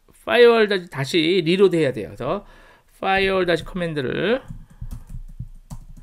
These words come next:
만약에 리로드 하면은 얘가 지금 방금 한 내용이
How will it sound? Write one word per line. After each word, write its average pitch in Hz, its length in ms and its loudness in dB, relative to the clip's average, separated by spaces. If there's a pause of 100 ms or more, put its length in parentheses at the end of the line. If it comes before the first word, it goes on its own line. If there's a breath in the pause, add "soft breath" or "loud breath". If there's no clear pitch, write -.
(340 soft breath)
만약에 143 420 -4
리로드 160 540 -2
하면은 151 540 -2
얘가 151 220 2
지금 156 300 -4
방금 147 400 -4
한 170 140 -2
내용이 127 500 -2